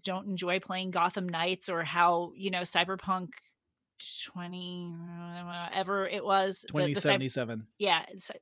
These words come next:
Speaker 1: twenty seventy-seven, uh, you know, didn't do well, or how Mass Effect Andromeda, which Mass Effect has this huge loyal following, the people didn't enjoy it because of how buggy it was. Like,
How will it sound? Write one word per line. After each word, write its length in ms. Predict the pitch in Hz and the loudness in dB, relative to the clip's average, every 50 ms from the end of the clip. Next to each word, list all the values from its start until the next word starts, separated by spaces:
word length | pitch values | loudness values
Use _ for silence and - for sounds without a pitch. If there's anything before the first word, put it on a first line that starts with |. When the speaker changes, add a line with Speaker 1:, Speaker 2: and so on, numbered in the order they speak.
| - 208 | -14 -12
Speaker 1:
twenty 180 | - 196 196 | -8 -8 -6
seventy-seven, 840 | 190 - 190 185 196 185 180 - - 196 185 185 202 190 190 190 139 - | -6 -6 -6 -6 -6 -8 -8 -4 -2 -2 0 0 -2 -4 -6 -8 -6 -2
uh, 200 | 190 190 196 196 202 - _ _ - | 0 0 0 0 -2 -8 _ _ -6
you 120 | 220 202 | -4 -2
know, 140 | 190 185 196 | 0 0 0
didn't 220 | 208 208 202 202 | 0 -2 -2 -2
do 140 | 185 208 214 | -4 -2 0
well, 300 | 196 208 196 196 196 190 | 2 4 6 6 6 4
or 80 | 185 180 | 2 0
how 180 | 156 190 190 | 2 2 2
Mass 280 | 190 190 185 202 196 - | 2 4 2 0 0 -2
Effect 340 | 196 - 196 190 - - 202 | -2 0 0 0 0 -2 -6
Andromeda, 480 | 190 180 - 180 185 190 196 190 190 | -6 -2 0 2 2 2 2 0 0
which 180 | 190 185 - - - - - - - - _ - | -2 -4 -4 -8 -12 -16 -18 -18 -20 -20 _ -6
Mass 200 | - 175 175 - | -4 -4 -4 -4
Effect 240 | 180 175 175 - - | -4 -6 -6 -8 -10
has 140 | 151 - - | -14 -14 -12
this 140 | 180 - | -12 -12
huge 720 | - - - - - 208 226 247 240 233 214 202 170 156 | -12 -12 -10 -4 0 2 2 4 4 4 2 2 0 0
loyal 300 | 196 180 180 175 170 160 | 0 2 2 2 2 0
following, 460 | - - 208 202 196 170 165 165 170 170 | 2 4 6 6 6 4 2 0 -2 -4
the 60 | 175 | -4
people 260 | - 202 185 202 196 | -4 -6 -4 -2 -2
didn't 200 | 190 190 185 180 | -2 -2 0 -2
enjoy 280 | 180 180 160 180 175 190 | -4 -4 -2 0 2 2
it 120 | 196 190 | 2 0
because 260 | 185 160 170 170 - | -2 -6 -6 -6 -6
of 60 | 160 | -6
how 220 | - - 180 185 175 | -4 -2 -2 -2 0
buggy 280 | 160 160 175 180 208 | -2 -4 -4 -4 -4
it 100 | 214 - | -4 -2
was. 260 | - 247 247 262 262 233 | -2 -2 -2 -2 0 0
Like, 200 | 220 202 - | -2 -2 -2